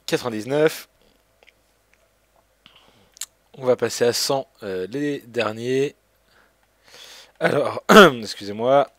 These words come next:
Nainggolan, Hazard, Mertens. Hop, ce sera fini après. Après, il me restera que des contrats argent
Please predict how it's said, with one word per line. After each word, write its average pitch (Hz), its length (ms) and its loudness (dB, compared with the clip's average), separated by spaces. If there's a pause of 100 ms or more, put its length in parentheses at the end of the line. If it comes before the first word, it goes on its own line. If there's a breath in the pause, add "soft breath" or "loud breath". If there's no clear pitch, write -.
Nainggolan, 127 680 2 (1080 soft breath)
Hazard, 123 440 4
Mertens. 127 460 -4
Hop, 127 200 -6
ce 135 160 -12
sera 127 260 -6
fini 135 300 -8
après. 131 380 0 (120)
Après, 120 200 -4
il 110 80 -2
me 104 80 -12
restera 101 380 -10
que - 160 -12
des 117 80 -10
contrats 107 320 -12
argent 104 340 -10